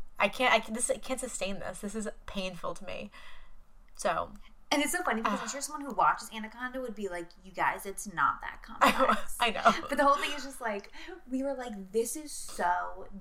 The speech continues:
Speaker 2: dumb."
Speaker 1: Mm-hmm.
Speaker 2: Like, we get that, like, oh, hey, there's a good amount of B horror movies and B movies in general that are quote unquote dumb. But, like, this was, like, different. This is a different kind of dumb,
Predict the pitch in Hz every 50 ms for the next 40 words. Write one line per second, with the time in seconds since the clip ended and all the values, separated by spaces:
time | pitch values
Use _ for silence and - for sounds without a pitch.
0 | 165 - - 175 156 151 151 147 - 196 202 220 269 277 - - - - 220 202
1 | 196 202 185 185 196 208 - - 254 254 254 220 - - - 240 240 277 233 220
2 | 196 185 190 220 208 - 185 175 175 175 - - - - - 302 302 269 269 254
3 | 277 285 262 277 262 220 220 202 202 190 190 185 175 - - - 190 180 180 180
4 | 175 170 175 170 165 175 180 175 180 185 180 - 185 185 185 180 180 175 170 170
5 | 175 170 165 170 170 170 170 - 170 165 160 170 175 175 170 165 165 160 151 -
6 | - - - - - - - - - - 247 226 220 214 202 202 180 - - -
7 | 185 165 151 147 147 202 220 254 302 339 - - - - - - - - - -
8 | - 226 214 214 208 196 196 208 247 254 - 277 262 - 226 214 190 185 175 -
9 | - 160 - - - - - - - - 262 262 262 311 311 233 208 190 185 180
10 | 185 165 - - - 190 170 160 160 180 190 185 - - - 214 226 233 240 247
11 | 254